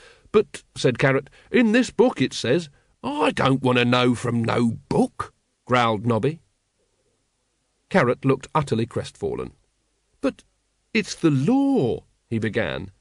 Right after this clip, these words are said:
He was nearly terminally interrupted by an axe that whirred out of a low doorway beside him and bounced off the opposite wall. It was followed by sounds of splintering timber and breaking glass. "Hey,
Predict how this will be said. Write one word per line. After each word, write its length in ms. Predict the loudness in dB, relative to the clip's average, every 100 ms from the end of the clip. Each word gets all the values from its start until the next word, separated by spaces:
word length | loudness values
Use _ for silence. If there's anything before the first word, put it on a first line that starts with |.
| _ _ _ -12 2
He 120 | 4
was 160 | 4
nearly 300 | 4 2 2
terminally 580 | 0 2 2 2 2 0
interrupted 520 | 0 2 0 0 -2
by 200 | 0 2
an 80 | 2 0
axe 460 | -2 -4 -12 -16 -18 -6
that 120 | -2
whirred 380 | 2 4 4 2
out 120 | 0
of 60 | 0
a 60 | 2
low 280 | 2 2
doorway 460 | 2 2 2 2 -2
beside 400 | -4 -2 -2 -2
him 240 | -6 -6 -8 -12 -4
and 160 | 0
bounced 380 | 2 0 0 -2
off 120 | -2
the 80 | 0
opposite 360 | -2 -2 -4 -2
wall. 480 | 0 0 -2 -8 -14 _ _ _ _ _
It 100 | -4
was 120 | -2 0
followed 300 | 2 2 2
by 140 | 2
sounds 360 | 2 0 0 -2
of 100 | -4
splintering 540 | -2 0 0 -2 -2
timber 360 | 0 0 0 -4
and 140 | -2
breaking 320 | -2 -2 -2
glass. 520 | 0 0 -2 -12 -18 -20 _ _ _ _ _ _ _ -18 -2
"Hey, 380 | 2 2 0